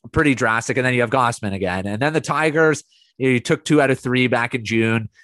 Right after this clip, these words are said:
They stink. You know, the, the, I understand that the Royals, uh, gave you a tough time, but you still took three out of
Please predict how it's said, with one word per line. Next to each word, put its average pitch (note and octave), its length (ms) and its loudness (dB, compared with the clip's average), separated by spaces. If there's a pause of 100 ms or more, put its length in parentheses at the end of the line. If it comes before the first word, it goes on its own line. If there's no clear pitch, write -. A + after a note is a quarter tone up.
(100)
They E3+ 140 2
stink. - 640 -6
You A2+ 120 -4
know, A2+ 160 2
the, A2+ 140 0
the, C#3+ 320 2
I D3+ 140 2
understand D#3 400 2
that A#2 80 -4
the A#2+ 80 2
Royals, A#2 680 2
uh, A2+ 120 -6
gave A2+ 340 -2
you A#2+ 240 4
a A2 80 0
tough - 360 -4
time, B2 260 0
but - 60 0
you G#2 60 -2
still B2 240 0
took - 260 -6
three A#2+ 200 0
out G#2+ 100 2
of A2 100 -4